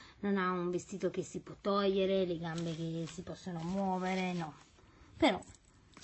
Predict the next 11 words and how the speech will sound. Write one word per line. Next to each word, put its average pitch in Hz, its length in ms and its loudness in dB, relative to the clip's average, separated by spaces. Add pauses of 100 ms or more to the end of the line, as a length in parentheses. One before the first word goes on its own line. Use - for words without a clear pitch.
(880)
ehm, 180 580 0 (1500)
la 180 220 -4
caratteristica 196 800 -2
in 185 100 2
effetti 190 360 -4
è 220 60 -10
questa, 190 320 -4
di 170 120 -6
questa - 280 -4
Barbie, 170 420 -2
quindi. 170 460 -4